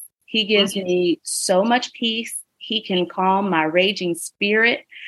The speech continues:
Speaker 1: when I just wanna yell at somebody or throw something across the room. There's nothing like the presence of God.
Speaker 2: Amen. We talk about that a lot on this show, and just the idea of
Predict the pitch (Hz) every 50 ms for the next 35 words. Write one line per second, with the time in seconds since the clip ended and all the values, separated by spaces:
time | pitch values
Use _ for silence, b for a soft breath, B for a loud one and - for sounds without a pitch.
0 | B B B - 175 175 170 185 196 - 202 196 196 - 208 196 180 165 170 165
1 | 160 190 190 208 220 226 220 - - - - 214 214 220 196 214 208 214 214 214
2 | 226 220 220 220 - b b b b _ _ - 165 170 160 160 - - 180 190
3 | 196 220 254 254 - 220 220 214 220 214 220 214 208 - - 208 202 214 214 -
4 | - 202 196 185 185 190 196 196 202 214 220 220 220 214 _ _ _ _ _ -
5 | 180 180 170 175 180 180 180 180 185 190 185 - 220 208 208 214 214 214 - -
6 | 180 175 170 165 165 170 170 - - _ - 175 170 160 160 160 - - 160 160
7 | 156 165 170 160 156 - _ - 156 151 156 156 - 151 151 147 143 147 143 151
8 | - - _ _ _ _ _ _ _ _ _ _ _ _ _ _ _ _ _ _
9 | _ _ _ _ _ _ _ - 202 208 202 196 196 185 180 180 214 240 233 233
10 | 247 233 233 269 262 247 233 233 226 220 208 202 196 190 196 196 196 202 208 202
11 | 196 196 196 190 - - 190 185 180 185 190 190 190 190 185 196 190 - - -
12 | 202 190 - 185 190 190 190 196 190 196 185 180 180